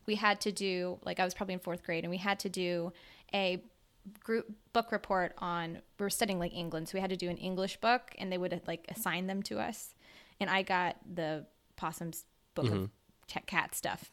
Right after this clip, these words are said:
Speaker 2: Mm-hmm.
Speaker 1: And I was like, "What is this?" And then so I just got, like, low-key obsessed with it.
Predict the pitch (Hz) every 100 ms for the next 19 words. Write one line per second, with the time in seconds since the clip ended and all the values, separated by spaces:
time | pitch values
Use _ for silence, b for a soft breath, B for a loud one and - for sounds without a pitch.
0 | - 123 123 117 104 98 135 202 185 190
1 | 190 180 - 180 202 214 220 196 185 180
2 | 165 - - 196 196 - 180 175 190 185
3 | 190 - 208 202 185 202 196 208 240 190
4 | 175 - 202 196 190 151 147 -